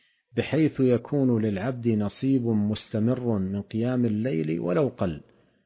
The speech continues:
فهذا فيه خير عظيم وبركة عظيمة،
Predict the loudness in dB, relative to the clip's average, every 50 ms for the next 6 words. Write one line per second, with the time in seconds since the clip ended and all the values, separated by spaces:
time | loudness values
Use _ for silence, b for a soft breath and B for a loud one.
0 | b _ _ -2 0 0 0 0 0 -2 -2 -2 -2 -2 -2 -2 -4 -4 -4 -2
1 | -2 0 0 -2 -2 -2 -2 -2 0 0 0 -2 -4 -8 -14 _ _ _ -6 -4
2 | -2 -2 -2 -2 -2 -4 -4 -6 -6 -4 -4 -4 -4 -4 -2 0 0 2 2 0
3 | -2 -4